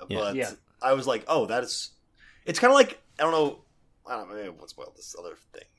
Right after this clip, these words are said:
Speaker 2: but <laughs> never mind, never mind.
Speaker 1: Excuse me.
Speaker 2: No, I'm gonna
Speaker 1: It's
Speaker 2: spoil
Speaker 1: definitely
Speaker 2: it. I'm gonna spoil it. If, if you
Speaker 3: Oh.
Speaker 2: guys have ever, it's only the first fifteen minutes of this movie. If you guys ever watch The Raid, it's a martial arts movie.
Speaker 3: Oh, yes, that was
Speaker 2: But,
Speaker 3: great.
Speaker 2: like, the cops all get murdered in the first fifteen minutes, and I was like, when I was watching it, I'm like, "I've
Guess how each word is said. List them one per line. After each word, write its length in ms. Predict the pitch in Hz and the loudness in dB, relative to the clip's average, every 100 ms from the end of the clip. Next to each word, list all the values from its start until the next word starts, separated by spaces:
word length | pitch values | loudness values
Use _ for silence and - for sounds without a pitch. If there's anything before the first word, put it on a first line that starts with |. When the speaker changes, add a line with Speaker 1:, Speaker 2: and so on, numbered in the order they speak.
| _ | _
Speaker 2:
but 680 | - _ _ - 156 156 - | -20 _ _ -10 -6 -4 2
<laughs> 0 | |
never 180 | 254 - | 4 4
mind, 380 | 480 480 175 | 2 2 4
never 160 | 190 175 | 6 6
mind. 220 | 123 98 | 4 -4
Speaker 1:
Excuse 220 | - 120 - | -8 -12 -12
me. 80 | 78 _ _ _ _ _ _ _ - _ _ - _ - | -16 _ _ _ _ _ _ _ -20 _ _ -20 _ 4
Speaker 2:
No, 80 | |
I'm 60 | 190 | 8
gonna 40 | |
Speaker 1:
It's 80 | 196 | 8
Speaker 2:
spoil 100 | 180 123 | 10 8
Speaker 1:
definitely 160 | 202 160 | 8 10
Speaker 2:
it. 20 | |
I'm 60 | 180 | 10
gonna 120 | 214 | 10
spoil 220 | 202 190 123 | 10 8 8
it. 80 | 98 | 6
If, 140 | 160 | 2
if 160 | 170 156 | 2 2
you 60 | |
Speaker 3:
Oh. 40 | 185 | 4
Speaker 2:
guys 120 | 214 | 4
have 80 | 190 | 6
ever, 200 | 196 175 | 6 4
it's 260 | 135 143 | 0 -2
only 140 | 160 175 | 0 2
the 60 | 147 | 2
first 200 | 160 - | 0 -2
fifteen 240 | 151 151 | -4 -2
minutes 160 | 131 113 | -2 -6
of 40 | |
this 80 | 110 | -8
movie. 220 | 110 92 | -6 -6
If 60 | 95 | -6
you 80 | 123 | -2
guys 180 | 156 | 0
ever 160 | 156 156 | 0 0
watch 160 | 147 - | -2 -2
The 100 | 107 | -6
Raid, 340 | 107 110 - - - | -6 -6 -10 -18 -14
it's 160 | - 127 | -10 -8
a 60 | |
martial 300 | 123 131 135 | -4 -4 0
arts 120 | 131 110 | -2 -2
movie. 240 | 113 101 | -8 4
Speaker 3:
Oh, 240 | 190 220 220 | 12 12 12
yes, 400 | 220 226 202 - | 12 10 10 6
that 120 | 165 | 0
was 100 | 170 | 4
Speaker 2:
But, 60 | 170 | 6
Speaker 3:
great. 100 | 175 | 8
Speaker 2:
like, 240 | 165 113 | 6 6
the 100 | 143 | -2
cops 420 | 165 170 220 - - | 2 2 2 0 -6
all 180 | - 156 | 2 4
get 180 | 233 147 | 4 0
murdered 320 | 120 135 208 | 0 -2 -2
in 60 | 175 | -2
the 80 | 156 | -2
first 180 | 170 | -6
fifteen 200 | - 190 | -6 -6
minutes, 180 | 196 214 | -2 -2
and 80 | 131 | 0
I 80 | 147 | 2
was 120 | 233 | 2
like, 220 | 254 247 | 2 -2
when 140 | 135 147 | -4 -2
I 20 | |
was 120 | 156 | 0
watching 280 | 135 202 143 | -2 -2 -4
it, 40 | 120 | -6
I'm 60 | |
like, 260 | 117 101 - - | -6 -8 -14 -4
"I've 280 | 151 208 | -4 -4